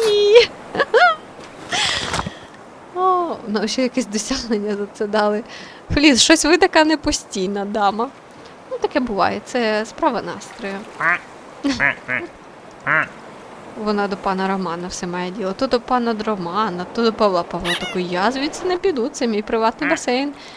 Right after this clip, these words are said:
Фіона така: «Ой-ой, що ж робити? Дочекаємося наступного героя нашого, він же скоро має з'явитись». То де, де? Де він? Ми на нього всі чекаємо.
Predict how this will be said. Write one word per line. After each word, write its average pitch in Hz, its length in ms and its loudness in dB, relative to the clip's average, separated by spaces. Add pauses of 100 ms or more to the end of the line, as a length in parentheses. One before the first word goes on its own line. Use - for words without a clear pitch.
(240)
Фіона 185 360 0
така: 202 320 -8 (420)
«Ой-ой, 359 840 2 (140)
що 233 220 -2
ж - 160 -4
робити? 302 500 0
Дочекаємося 220 920 -2
наступного 330 760 -6
героя 208 480 -8
нашого, 196 380 -6
він 202 140 -4
же 208 140 -6
скоро 214 340 -4
має 247 280 -2
з'явитись». 277 640 -6 (1400)
То 240 100 2
де, 240 320 2
де? 214 240 2 (200)
Де 247 200 -2
він? 190 140 -6 (680)
Ми 240 80 0
на 247 100 0
нього 269 140 -2
всі 269 180 -6
чекаємо. 220 560 -4